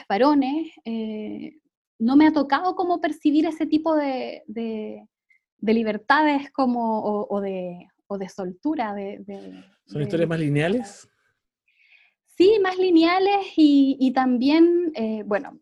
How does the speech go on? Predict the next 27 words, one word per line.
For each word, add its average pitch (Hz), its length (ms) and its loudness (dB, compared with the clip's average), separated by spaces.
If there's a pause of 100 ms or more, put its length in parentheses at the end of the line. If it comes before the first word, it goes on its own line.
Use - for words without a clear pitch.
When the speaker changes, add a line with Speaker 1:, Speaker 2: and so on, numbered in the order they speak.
Speaker 1:
hay, - 200 -6
hay 226 160 2
un 233 100 0
caso, 233 320 0
por 247 100 -6
ejemplo, 247 460 -4
de, 220 400 -4
de 214 100 -4
un 220 140 -2
libro 233 560 -4
de 214 120 -2
Uruguay 208 420 0
que 277 100 -6
se 233 200 -8
llama, 220 680 -6
eh, 196 420 -12
El 214 140 -4
país 208 180 -2
de 254 60 0
las 240 160 -6
cercanías, 220 480 -6 (760)
que - 80 -4
es 190 80 -2
un 208 160 -2
librote 202 460 -2
así 208 320 -6
enorme 226 600 -4